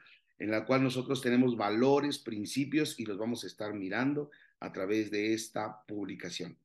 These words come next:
Bueno, ¿cómo nace todo esto del, de el mover sobrenatural el que, en el cual estamos trabajando? El apóstol Guillermo Maldonado fue quien funda el ministerio del Rey Jesús. El doctor Guillermo Maldonado es un hombre llamado por Dios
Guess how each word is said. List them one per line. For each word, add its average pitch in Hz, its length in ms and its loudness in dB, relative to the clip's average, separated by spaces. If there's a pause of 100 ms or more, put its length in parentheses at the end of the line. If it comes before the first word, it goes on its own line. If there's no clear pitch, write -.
(540)
Bueno, 226 260 6
¿cómo 226 240 4
nace 202 320 4
todo 170 340 6
esto 151 400 4
del, 101 360 0
de 104 320 0
el 107 160 2
mover 113 420 4
sobrenatural 110 920 0 (280)
el 95 180 -8
que, 104 100 -2
en 107 140 -2
el 104 80 -6
cual 120 220 4
estamos 110 440 -2
trabajando? 98 600 -2
El 117 80 4
apóstol 160 420 2
Guillermo 135 260 6
Maldonado 123 680 2 (500)
fue 170 300 6
quien 120 300 2
funda 175 260 2
el 165 100 4
ministerio 131 640 4
del 101 220 -2
Rey 110 280 2
Jesús. 208 540 -6 (540)
El 104 120 -4
doctor 131 360 2
Guillermo 135 240 6
Maldonado 117 460 2
es 131 120 -2
un 127 100 4
hombre 135 240 4
llamado 127 680 4
por 123 160 -2
Dios 131 340 2